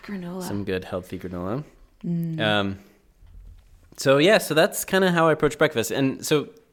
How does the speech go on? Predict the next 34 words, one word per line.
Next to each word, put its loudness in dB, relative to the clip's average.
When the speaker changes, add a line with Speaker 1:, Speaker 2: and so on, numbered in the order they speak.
Speaker 2:
one 2
thing 0
that, 0
that -4
Matt 2
talks -4
a -4
lot 2
about, -4
so -8
people -10
may -6
have -8
heard -8
this -12
before, -8
but, -6
um, -4
but -6
I 0
really 2
believe -6
it -8
to -16
be -12
true, -8
is -10
if -8
you -2
can -8
start 0
your 0
day 4
with, -2